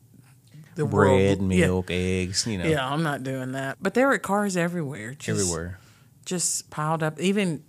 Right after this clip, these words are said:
Speaker 1: I think on, you know, once it turned to ice is when it really was the
Speaker 2: That
Speaker 1: worst.
Speaker 2: was the difficult.
Speaker 1: Yeah, and we had two cars blocking the entrance of my neighborhood. So I,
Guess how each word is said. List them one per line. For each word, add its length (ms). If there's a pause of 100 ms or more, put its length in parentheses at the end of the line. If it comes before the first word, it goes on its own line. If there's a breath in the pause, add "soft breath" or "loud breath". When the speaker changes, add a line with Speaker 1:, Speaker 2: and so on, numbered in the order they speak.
(120)
Speaker 1:
I 80
think 340 (140)
on, 680 (400 soft breath)
you 120
know, 80
once 220
it 80
turned 300
to 120
ice 380
is 100
when 140
it 80
really 300
was 380 (120)
the 80
Speaker 2:
That 180
Speaker 1:
worst. 360
Speaker 2:
was 140
the 100
difficult. 480 (320)
Speaker 1:
Yeah, 420
and 180
we 100
had 320 (160)
two 200
cars 640 (480 soft breath)
blocking 560
the 60
entrance 460
of 120
my 140
neighborhood. 640
So 120
I, 160